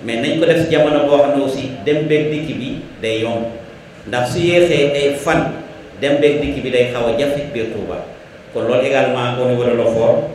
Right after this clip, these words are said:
dispositif boobu nañ ko def du jiitu loolu. Mais mieux nag, nañ aar également nag réservoir d'eau yooyu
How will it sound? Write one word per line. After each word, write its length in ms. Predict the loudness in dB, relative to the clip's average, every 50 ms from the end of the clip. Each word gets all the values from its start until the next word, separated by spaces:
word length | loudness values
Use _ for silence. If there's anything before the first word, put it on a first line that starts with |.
| -12 -14 -12 -10
dispositif 540 | -10 -8 -8 -6 -6 -6 -4 -6 -6 -6 -2
boobu 380 | 2 4 6 6 6 4 2 -2
nañ 160 | -2 -4 -4
ko 80 | -2 -2
def 240 | 0 0 0 0 -2 -4 -8 -10 -12 -14 -14 -12
du 60 | -10 -8
jiitu 160 | -8 -6 -4
loolu. 160 | -2 -2 -2 -2 -2
Mais 180 | -2 -2 -2 0
mieux 240 | 2 4 4 4 4
nag, 200 | 2 0 -2 -4 -6 -10 -12 -16 -18 -18 -18 -18 -18 -18 -20 -20 -18 -12 -6
nañ 280 | -2 -2 0 0 -2 -2
aar 300 | 0 0 0 0 0 -2
également 480 | -2 0 0 0 2 2 2 2 2 2
nag 420 | 0 0 -2 -4 -6 -8 -4 -2
réservoir 800 | 0 0 2 2 2 2 2 2 2 2 2 2 0 -2 -2 -2
d'eau 160 | -2 -2 0
yooyu 400 | 2 2 6 6 6 6 4 2